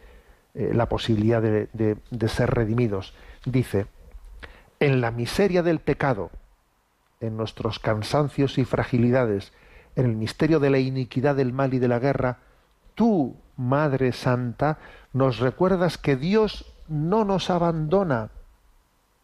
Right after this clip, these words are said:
sino que continúa mirándonos con amor, deseoso de perdonarnos y de levantarnos de nuevo.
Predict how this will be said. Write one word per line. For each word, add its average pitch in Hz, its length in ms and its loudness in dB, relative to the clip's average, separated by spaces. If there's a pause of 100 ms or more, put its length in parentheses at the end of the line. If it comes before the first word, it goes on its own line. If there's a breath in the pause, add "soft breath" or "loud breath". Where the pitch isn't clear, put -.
(320)
sino 135 280 0
que 139 140 0
continúa 131 720 0
mirándonos 120 640 0
con 120 200 -2
amor, 123 400 0 (640 soft breath)
deseoso 139 500 0
de 147 120 4
perdonarnos 127 920 -2
y 165 100 2
de 147 120 4
levantarnos 165 680 0
de 160 100 0
nuevo. 165 440 0